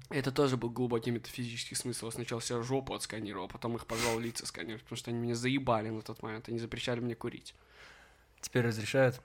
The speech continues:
Speaker 1: А теперь их нет, они теперь все в свободной жизни. Придавай-
Speaker 2: Метафизический переход. Давай, как это случилось? Сколько месяцев ты был, получается?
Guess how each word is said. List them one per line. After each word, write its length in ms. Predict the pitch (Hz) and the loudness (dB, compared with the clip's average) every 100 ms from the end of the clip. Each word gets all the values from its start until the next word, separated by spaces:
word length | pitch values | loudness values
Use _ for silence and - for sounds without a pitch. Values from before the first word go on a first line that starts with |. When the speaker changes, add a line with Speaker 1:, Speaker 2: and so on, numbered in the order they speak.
| - | -6
Speaker 1:
А 80 | 120 | -4
теперь 240 | - 160 | 0 0
их 140 | 160 170 | 0 0
нет, 280 | 143 107 | 0 0
они 220 | 117 120 117 | 0 0 -2
теперь 260 | - 120 | -2 -4
все 240 | - 135 139 | -2 -2 -2
в 60 | |
свободной 440 | - 117 123 123 113 | -4 -4 -2 -2 -4
жизни. 380 | 120 123 117 - | -4 -6 -8 -8
Придавай- 280 | 117 120 135 | -2 2 4
Speaker 2:
Метафизический 600 | 165 156 151 147 - 139 | 4 4 4 2 2 2
переход. 460 | 147 135 - 104 101 | 2 2 4 4 6
Давай, 320 | 139 113 95 | 8 8 6
как 180 | 139 139 | 4 4
это 120 | 131 | 0
случилось? 380 | 139 127 92 - | -2 0 0 4
Сколько 240 | 196 202 | 6 8
месяцев 300 | 190 175 147 | 8 8 4
ты 100 | 175 | 4
был, 180 | 139 143 | 8 8
получается? 640 | 131 127 147 131 131 123 | 6 2 6 6 6 -2